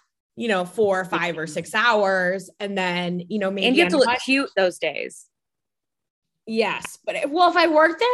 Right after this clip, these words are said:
Speaker 1: like, in the beginning of the week, I know I'm just gonna be, like, steaming and, like, physically doing things. Like, I will literally just, like,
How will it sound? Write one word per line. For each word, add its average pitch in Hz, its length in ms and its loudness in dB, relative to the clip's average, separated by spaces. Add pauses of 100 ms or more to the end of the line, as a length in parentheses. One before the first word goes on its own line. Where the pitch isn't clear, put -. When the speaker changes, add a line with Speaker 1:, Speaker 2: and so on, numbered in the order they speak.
(160)
Speaker 1:
like, 339 100 -6
in 285 100 -6
the 285 100 -4
beginning 202 480 -4
of 220 80 -4
the 233 80 -6
week, 247 360 -2
I 214 80 -2
know 208 120 -4
I'm 196 100 -6
just 202 160 -10
gonna 220 140 -6
be, 214 80 -2
like, 180 160 -2
steaming 185 560 -8
and, 190 100 -8
like, 175 240 -8
physically 180 460 -6
doing 170 340 -10
things. 233 340 -6
Like, 196 160 -8
I 190 100 -4
will 185 140 -6
literally 175 360 -4
just, 160 240 -14
like, 143 340 -14